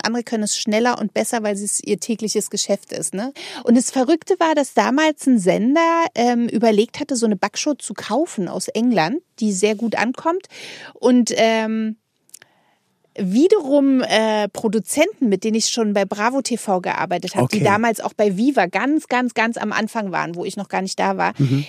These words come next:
Speaker 1: die haben dann gesagt, ach, so eine Sendung können wir doch auch mit Eni machen. Machen wir alles einfach nur auf Deutsch und, äh,
Speaker 2: Ja.
Speaker 1: verdeutschen das Ganze, was die Engländer in sehr englisch machen.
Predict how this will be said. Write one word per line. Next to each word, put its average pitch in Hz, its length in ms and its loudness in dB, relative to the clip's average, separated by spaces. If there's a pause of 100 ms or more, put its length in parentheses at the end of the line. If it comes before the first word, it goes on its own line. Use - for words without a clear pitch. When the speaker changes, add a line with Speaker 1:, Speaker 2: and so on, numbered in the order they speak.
(160)
Speaker 1:
die 294 160 6
haben 311 180 0
dann 277 160 2
gesagt, 247 380 0
ach, - 160 -10
so 196 160 -2
eine 240 120 2
Sendung 214 300 0
können 208 160 -4
wir 214 80 0
doch 196 140 0
auch 196 160 -2
mit 208 200 -2
Eni 254 200 4
machen. 170 380 -2
Machen 190 200 -4 (200)
wir - 120 -6
alles 208 220 0
einfach 202 280 -4
nur 208 280 0
auf 208 140 -4
Deutsch 202 520 0
und, 196 320 -4
äh, 185 240 2
Speaker 2:
Ja. 180 140 2
Speaker 1:
verdeutschen 220 560 2
das 156 180 -2
Ganze, 165 320 0
was 175 160 0
die - 120 -2
Engländer 190 440 -2
in 190 100 -4
sehr 185 200 0
englisch 196 340 0
machen. - 220 -10